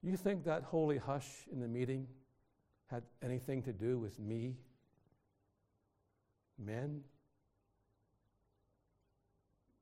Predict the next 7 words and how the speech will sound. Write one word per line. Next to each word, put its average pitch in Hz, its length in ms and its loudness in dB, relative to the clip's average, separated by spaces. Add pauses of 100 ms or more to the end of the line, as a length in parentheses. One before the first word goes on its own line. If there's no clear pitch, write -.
(920)
It 139 140 -2
was 135 160 -2
God 147 540 2
drawing 127 380 -2
near 120 300 -2
and 95 140 -4
saying, 107 340 -2